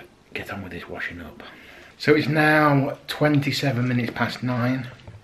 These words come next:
I'm going to watch a bit of T V before I get on with the editing of this vlog.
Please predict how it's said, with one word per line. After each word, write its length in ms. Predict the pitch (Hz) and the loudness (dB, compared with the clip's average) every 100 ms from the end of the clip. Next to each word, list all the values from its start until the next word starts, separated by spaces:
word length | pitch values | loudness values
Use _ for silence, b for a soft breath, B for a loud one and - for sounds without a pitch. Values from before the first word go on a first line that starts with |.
| B B B B B B B _ _ _ _ _ _ _ | B B B B B B B _ _ _ _ _ _ _
I'm 120 | 120 117 | -8 -4
going 300 | 110 110 101 | -4 -4 -6
to 120 | 101 | -8
watch 240 | 113 - | -8 -8
a 60 | - | -4
bit 200 | 123 - | -4 -4
of 60 | |
T 220 | - 117 117 | -6 -4 -2
V 400 | 113 127 127 B B B B B B B | -2 0 -2 B B B B B B B
before 320 | - - 110 | -16 -6 -6
I 20 | |
get 120 | 101 107 | -4 -4
on 140 | 113 | -4
with 120 | 110 | -4
the 100 | 117 | -2
editing 380 | 120 120 - 113 | -2 -2 -2 -4
of 80 | 107 | -4
this 200 | 104 - | -6 -10
vlog. 460 | - 113 113 131 | -8 -8 -8 -10